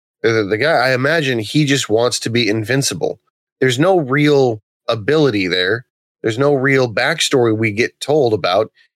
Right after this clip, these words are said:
He's just punching everything, solving everything with his fists, right?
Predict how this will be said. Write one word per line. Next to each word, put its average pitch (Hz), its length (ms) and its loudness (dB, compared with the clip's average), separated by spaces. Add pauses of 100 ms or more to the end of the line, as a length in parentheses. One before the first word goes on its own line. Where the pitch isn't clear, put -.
(140)
He's 147 220 0
just 151 300 -2
punching 143 420 0
everything, 98 380 -2
solving 127 400 0
everything 123 240 0
with 117 100 0
his 110 140 -2
fists, - 640 -4
right? 113 260 -2